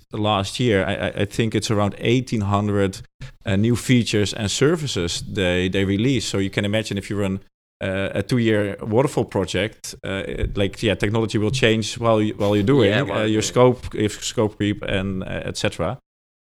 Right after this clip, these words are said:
Speaker 1: Uh, so I, I think what we try to do is, like, start small, uh, uh, and just get the momentum and get people on board,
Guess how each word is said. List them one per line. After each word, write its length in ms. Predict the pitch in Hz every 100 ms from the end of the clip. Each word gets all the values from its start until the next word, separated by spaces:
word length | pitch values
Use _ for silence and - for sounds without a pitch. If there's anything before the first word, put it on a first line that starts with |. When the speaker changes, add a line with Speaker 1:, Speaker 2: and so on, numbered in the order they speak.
| -
Speaker 1:
Uh, 240 | 98 101
so 220 | 101 113
I, 420 | 117 - - - 131
I 40 |
think 220 | - 131
what 100 | 117
we 120 | 117
try 240 | 123 131 120
to 100 | 120
do 420 | 113 117 113 113 110
is, 420 | 113 104 - -
like, 200 | - 104
start 420 | - - 131 117 -
small, 680 | - 123 107 110 139 156 -
uh, 680 | 101 98 95 95 92 92 95 - _ _ _
uh, 520 | 58 65 71 85 80 -
and 260 | - 101 98
just 220 | 110 107
get 100 | 123
the 80 | 123
momentum 600 | 113 110 117 127 110 107
and 60 | 104
get 160 | 107
people 280 | 123 - 120
on 80 | 113
board, 500 | 110 104 101 101